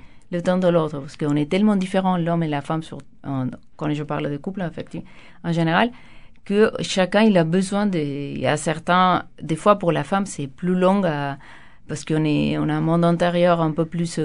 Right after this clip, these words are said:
connecté entre tout et, et l'homme, euh, ok, c'est fait, ces trucs, c'est fini, euh,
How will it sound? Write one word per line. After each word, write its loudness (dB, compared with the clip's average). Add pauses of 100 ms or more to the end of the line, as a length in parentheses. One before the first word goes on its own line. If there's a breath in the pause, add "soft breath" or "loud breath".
(100)
connecté 2
entre 0
tout -2
et, 0 (460 loud breath)
et 2
l'homme, 8
euh, 4
ok, 0
c'est -2
fait, 0
ces -4
trucs, -6
c'est -2
fini, 2 (200)
euh, 0